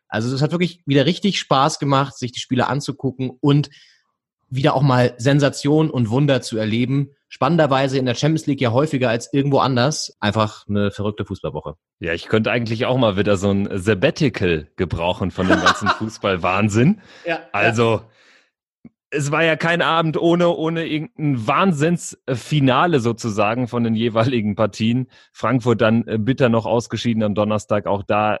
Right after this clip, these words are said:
Speaker 2: hätte es ja fast ein kleines Wunder gegeben. Gut, ich denke, das wird richtig lang, das wird richtig schmutzig heute
Speaker 1: <laughs>
Speaker 2: in, äh, den nächsten Minuten, wenn wir über all das sprechen wollen.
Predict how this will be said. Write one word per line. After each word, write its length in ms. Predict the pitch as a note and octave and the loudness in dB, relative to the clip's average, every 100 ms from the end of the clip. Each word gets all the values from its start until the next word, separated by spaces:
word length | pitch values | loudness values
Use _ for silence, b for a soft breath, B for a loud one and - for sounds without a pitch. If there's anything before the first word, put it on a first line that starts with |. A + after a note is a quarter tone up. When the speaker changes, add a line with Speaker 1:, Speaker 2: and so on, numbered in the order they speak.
| - | -6
Speaker 2:
hätte 220 | - A#2+ | -4 -4
es 80 | - | 0
ja 120 | A2+ | 0
fast 440 | - A#2 - - - _ | 0 -2 -4 -12 -20 _
ein 100 | B2+ | -2
kleines 460 | G#2+ C3 C3 C3 G#2 | 0 0 2 2 2
Wunder 260 | B2 A#2+ | 2 4
gegeben. 500 | A2+ G#2+ G#2 A2 B2+ - B B B B _ _ | 2 0 -2 0 -2 -6 B B B B _ _
Gut, 360 | E3+ E3+ - - | 2 2 0 -6
ich 180 | C#3 A2+ | -6 0
denke, 520 | D3+ E3+ E3+ F3 C3+ _ _ | 2 4 4 4 0 _ _
das 320 | - C3 - - | -8 -8 -8 -14
wird 300 | B2 C#3 D3+ | -2 -2 0
richtig 300 | F3+ F3+ B2 | 0 0 0
lang, 280 | A#2+ D#3 G3+ | 0 2 0
das 220 | E3+ - _ _ _ _ _ - | -2 -4 _ _ _ _ _ -4
wird 140 | C#3+ | -2
richtig 280 | E3 - - | -2 -4 -4
schmutzig 480 | D3 A#3 - G2+ F#2 | -2 -2 -2 -4 -4
heute 320 | F#2+ D3+ A3 _ _ | -4 -2 -4 _ _
Speaker 1:
<laughs> 420 | - - G#5+ G5+ | -20 -20 -20 -10
Speaker 2:
in, 280 | F5 A#2+ B2 | 0 2 4
äh, 380 | B2 A#2+ A#2+ A#2 | 4 4 4 2
den 180 | A2 A#2+ | 2 2
nächsten 340 | C3 C3 - | 2 0 -2
Minuten, 540 | B2+ A#2+ B2 - D3 C3 | 0 2 2 -2 -4 -2
wenn 140 | B2+ | 0
wir 100 | C3 | 0
über 280 | A#2+ A#2+ A#2 | 0 0 0
all 180 | C3 C3 | 0 -2
das 200 | C3 B2+ | -4 -6
sprechen 400 | - C#3+ C#3 G#2 | -10 -10 -6 -4
wollen. 420 | F#2+ A#2 F3 G3+ | -2 -2 -4 -10